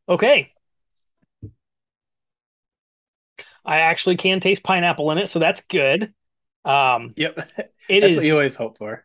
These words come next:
Speaker 2: When the flip the flavored beers, you can taste the flavor. Doesn't always happen.
Speaker 1: Yeah, 'cause, well, does not always happen. Exactly. So I'm always
Speaker 2: <laughs>
Speaker 1: happy when it does. Yeah, it, it definitely. Oh, that's wild, Josh. That is wild.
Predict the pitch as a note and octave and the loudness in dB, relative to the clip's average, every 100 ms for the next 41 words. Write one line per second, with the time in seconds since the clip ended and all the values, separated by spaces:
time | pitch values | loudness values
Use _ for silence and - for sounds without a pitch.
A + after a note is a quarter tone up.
0 | - C#3 B2 A2+ C#3 B2+ A2+ - B2 A2 | -14 -10 -10 -8 -6 -6 -6 -4 -4 -4
1 | A2+ B2 A#2 A#2+ A#2+ - A#2 A2+ A2+ A2+ | -6 -4 -4 -10 -14 -10 -8 -8 -10 -6
2 | G#2+ G2 G2 _ C3+ C#3 C3+ A2+ C3+ E3 | -6 -6 -14 _ -4 -2 -2 -4 0 2
3 | E3 D#3 - D#3+ - - C#3 D3 C#3+ D#3 | 4 2 2 -2 -2 -8 0 2 4 2
4 | C#3 D3 C#3+ C3+ C#3+ C#3 C#3 A#2 B2+ A#2 | 4 4 4 4 4 2 0 0 -2 -2
5 | C3+ B2 - E3+ C#3 C3+ D3+ D#3 D#3+ D3 | 0 2 2 2 4 4 4 6 4 4
6 | D#3+ D3 D3+ D3 C#3 A#2+ A#2 - _ _ | 4 2 2 2 2 0 -4 -12 _ _
7 | _ _ _ _ _ _ - E3 C4+ G#3+ | _ _ _ _ _ _ -2 2 4 2
8 | A#2 F3+ G3+ G3+ F#3 D3+ F#3+ - A3+ A#3+ | 0 2 2 2 2 2 0 0 -2 -2
9 | A3 _ _ _ _ _ - D3+ F#3 F3 | -4 _ _ _ _ _ -6 2 4 6
10 | F3+ C4 B2+ F3+ F3 B2 G#2 A#2+ C3 - | 4 0 2 4 4 2 0 0 0 -2
11 | - _ F3 A3+ C#3+ C3+ E3+ D#3+ A2 G#2+ | -10 _ 0 2 2 2 4 4 2 -2